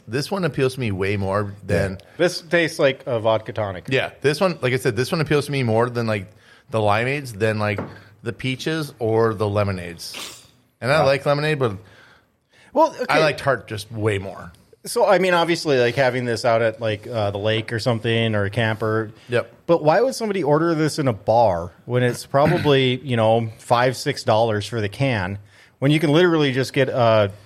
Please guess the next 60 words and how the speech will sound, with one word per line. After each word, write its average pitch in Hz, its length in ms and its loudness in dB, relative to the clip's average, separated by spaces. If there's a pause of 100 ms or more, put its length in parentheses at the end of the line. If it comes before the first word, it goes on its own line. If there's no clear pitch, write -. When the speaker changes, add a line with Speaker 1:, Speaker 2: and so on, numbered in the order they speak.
(200)
Speaker 3:
vodka 127 400 0
tonic 120 540 0 (200)
with 120 180 -4
lime? 104 400 0 (560)
It - 320 -12
tastes - 260 -2
the 139 60 -8
exact 117 320 -2
same 120 240 -4
thing. 117 300 -2
Speaker 2:
Yeah. 95 100 -8
Speaker 3:
And 107 120 -6
Speaker 1:
Not 120 200 2
Speaker 3:
it, 147 60 4
Speaker 1:
according 135 200 2
Speaker 3:
but 135 40 -6
Speaker 1:
to 139 40 -2
Speaker 3:
you're 143 140 4
Speaker 1:
them. - 20 -2
Speaker 3:
gonna 143 140 2
be, 135 180 0 (100)
uh, 120 160 0
like 107 300 -2 (120)
Speaker 1:
Not 101 280 0
according 123 280 0
to 131 40 -2
them 143 160 -2
because 120 260 -4
they 107 100 2
want 104 200 0
the 104 80 -10
slim 123 360 -4
can. 127 400 -2 (260)
Speaker 2:
Is 110 160 -4
it 92 100 -4
vodka 127 400 0
in 139 80 2
here? 180 200 -2 (120)
Speaker 1:
No, 117 320 4
they're 120 160 0
just 123 180 -4
malt 143 240 -2
based. 107 340 -4
Speaker 2:
That's 104 120 -8
just 92 160 -10
malt 98 180 -10
based. 82 260 -14
Speaker 1:
But 110 120 -2
it's 101 160 -10
the 110 100 -8
can. 120 460 -4 (120)
It's 110 200 -10
the - 140 -12
ki-, - 180 -14
slim 117 340 -6
can 156 340 -4
Speaker 2:
Yeah. 113 120 -8
Speaker 1:
versus, 110 240 -4
like, 110 300 -2
the 95 100 -8